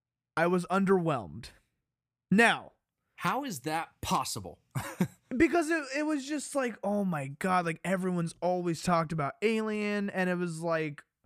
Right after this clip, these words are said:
Speaker 1: "Okay, that was good." But now that I, now that I know what it is, which is honestly my biggest issue with movies, is, like, if it's a huge movie that I haven't seen and everyone's always talking about it,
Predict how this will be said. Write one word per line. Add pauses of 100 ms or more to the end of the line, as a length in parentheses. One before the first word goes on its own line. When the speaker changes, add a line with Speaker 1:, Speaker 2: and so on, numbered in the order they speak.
(340)
Speaker 1:
"Okay,
that
was
good." (600)
But
now
that
I,
now
that
I
know
what
it
is, (240)
which
is
honestly
my
biggest
issue
with
movies,
is,
like,
if
it's
a
huge
movie
that
I
haven't
seen
and
everyone's
always
talking
about
it,